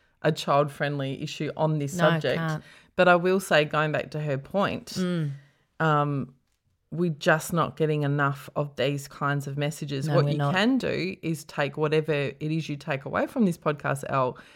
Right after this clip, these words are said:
Speaker 1: and make sure your daughter knows
Speaker 2: Yeah,
Speaker 1: that.
Speaker 2: that's right.
Speaker 1: You're okay on your own.
Speaker 2: Yep.
Speaker 1: You're allowed to leave.
Speaker 2: Yep.
Speaker 1: You're allowed to stay if it's good.
Speaker 2: Yep.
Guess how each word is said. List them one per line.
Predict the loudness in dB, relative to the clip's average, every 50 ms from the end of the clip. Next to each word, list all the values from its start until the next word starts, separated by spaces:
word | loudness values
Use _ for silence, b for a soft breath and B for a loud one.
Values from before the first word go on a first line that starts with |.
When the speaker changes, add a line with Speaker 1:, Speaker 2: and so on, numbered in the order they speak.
| B B B B _
Speaker 1:
and | 2 4 4 4
make | 2 0 -2
sure | -6 -2 -2 -2 0
your | -2 -4
daughter | -4 -4 -4 -4 -4 -4
knows | -4 -4 -4 -4 -4
Speaker 2:
Yeah, | -4
Speaker 1:
that. | -4 -4 -4
Speaker 2:
that's | -6 -8 -10 -12
right. | -12 -10 -10 -8 0
Speaker 1:
You're | 4 6 6 6
okay | 6 4 0 0
on | 2 2 2 2
your | 0 0 0 0
own. | 0 2 2 2 0 2 2 2
Speaker 2:
Yep. | 2 2 0 b b b b b b b _ _
Speaker 1:
You're | 4 4 4
allowed | 6 4 4 2 2 2 0
to | -4 -6 -2
leave. | 0 2 2 2 2 0 0 -2 -4 -6 -8 -6 -4
Speaker 2:
Yep. | 0 0 0 0 -2 -4 _
Speaker 1:
You're | 2 4 4
allowed | 6 6 4 4
to | 4 0
stay | -2 0 0 2 2 2
if | 0 0
it's | -8 -12 -10
good. | -4 -2 0 2 2 2 0 0 2
Speaker 2:
Yep. | 6 6 6 4 4